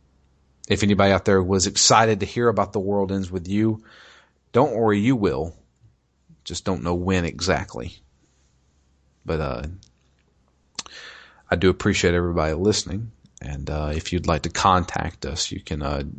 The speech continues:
go through Twitter. I'm at D M L Fury and Matt is at R E M G S. You can also follow the podcast itself. It's at Z T G D Phoenix Down. Um, and you can also send us an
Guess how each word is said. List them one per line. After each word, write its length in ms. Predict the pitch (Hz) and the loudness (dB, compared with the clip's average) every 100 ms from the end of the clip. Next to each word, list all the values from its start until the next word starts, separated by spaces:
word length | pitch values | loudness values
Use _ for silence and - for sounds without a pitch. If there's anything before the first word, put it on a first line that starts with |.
| - | -18
go 220 | - 90 | -2 0
through 160 | 73 - | 0 -4
Twitter. 480 | - 107 104 127 120 - - _ _ _ | 2 4 6 4 -2 -14 -20 _ _ _
I'm 200 | - 85 | -4 0
at 120 | 85 69 | 0 2
D 160 | 98 | 4
M 80 | 95 | 4
L 120 | 90 | 4
Fury 400 | 85 - 92 90 | 0 0 2 4
and 100 | 82 | 2
Matt 200 | 85 85 | 2 2
is 140 | 87 80 | 2 0
at 280 | 82 87 | 0 0
R 200 | - 85 | 2 2
E 120 | 85 82 | 2 2
M 120 | 85 | 2
G 200 | 85 85 | 2 4
S. 380 | 87 95 - - _ - - - _ _ _ _ - - _ | 2 2 0 -2 _ -20 -20 -20 _ _ _ _ -20 -20 _
You 80 | 113 | 2
can 80 | 110 | 4
also 180 | 101 101 | 4 4
follow 220 | 107 98 | 6 6
the 80 | 90 | 4
podcast 640 | - 90 85 - 82 80 | 0 -2 0 -2 -2 -2
itself. 460 | - - 85 80 - | -4 -2 -2 -4 -4
It's 160 | 80 - 82 | -4 -4 -2
at 220 | 85 - | -2 -2
Z 240 | 80 85 | -4 -4
T 320 | 82 92 87 | -4 -2 -2
G 180 | 82 85 | -2 -4
D 360 | 82 82 80 80 | -2 -2 -2 -4
Phoenix 440 | - 90 82 - | -4 -2 0 -2
Down. 540 | 87 85 85 87 87 82 - - - - - - - _ _ | 0 2 4 4 2 -2 -10 -20 -20 -20 -20 -20 -20 _ _
Um, 600 | 82 82 82 80 82 82 76 - - _ _ _ _ _ - - | 0 4 4 2 0 -2 -6 -14 -20 _ _ _ _ _ -8 4
and 100 | 127 | 6
you 60 | |
can 100 | 117 | 6
also 220 | 123 - | 6 6
send 260 | 117 - 113 | 4 4 2
us 140 | 101 | 0
an 80 | - | -2